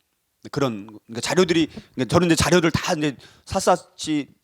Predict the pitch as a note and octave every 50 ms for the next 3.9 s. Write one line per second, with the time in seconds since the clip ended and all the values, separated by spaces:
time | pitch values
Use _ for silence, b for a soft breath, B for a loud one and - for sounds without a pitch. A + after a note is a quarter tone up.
0 | _ - D#3 D3+ F3+ D#3 B2+ A#2 A#2+ - C3+ B2+ A2+ G2+ A#2 G#2 A2 A2 B2 B2
1 | C#3 C3 B2+ A2+ A#2+ A2+ G2+ A2 G#2+ G#2 b b b b _ - A#2 A2+ A2 G2+
2 | D2+ F2 A2 A#2 A2+ B2+ A#2+ A2 A2 G#2+ G#2+ G2+ G#2 F#2+ F2 F2+ G2+ F#2+ F#2 -
3 | - A2 G2+ F#2+ - - - F2+ E2+ F2 F#2 G#2 A2 F#2+ - _ - G2+